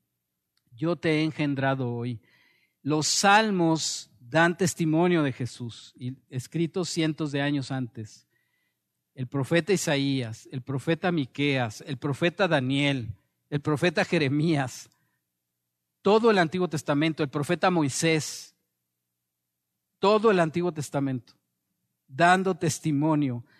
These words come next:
Los salmos, el Salmo segundo que cita aquí Pablo, Salmo dos, versículo siete, Dios Padre hablando a Dios Hijo y diciéndole, "Tú eres mi Hijo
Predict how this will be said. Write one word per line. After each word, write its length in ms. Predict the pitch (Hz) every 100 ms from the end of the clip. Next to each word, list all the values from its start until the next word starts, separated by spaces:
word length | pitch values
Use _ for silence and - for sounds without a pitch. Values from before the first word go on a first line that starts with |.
| _ -
Los 200 | 165 -
salmos, 360 | 190 196 185
el 140 | 170 160
Salmo 320 | 202 214 208
segundo 580 | 190 156 185 196 170 -
que 140 | 156
cita 560 | - 190 185 - 175 -
aquí 480 | 143 - 170 170 156 _ _
Pablo, 380 | 165 165 156 139
Salmo 540 | - 170 180 170 170 _
dos, 680 | - 135 175 175 170 - - _ _ _ _ _ -
versículo 520 | 139 - 151 165 139
siete, 720 | - 160 160 156 - 127 117 _ _ _ _
Dios 540 | 117 160 185 202 190 -
Padre 680 | - 202 180 151 139 139 -
hablando 600 | 147 147 160 165 170 160
a 80 | 147
Dios 380 | 160 175 - 170
Hijo 460 | 147 - 123 117 _ _ _
y 80 | 127
diciéndole, 520 | 131 - 143 135 135
"Tú 220 | 123 151 151
eres 200 | 151 143
mi 180 | 151
Hijo 320 | 131 - 107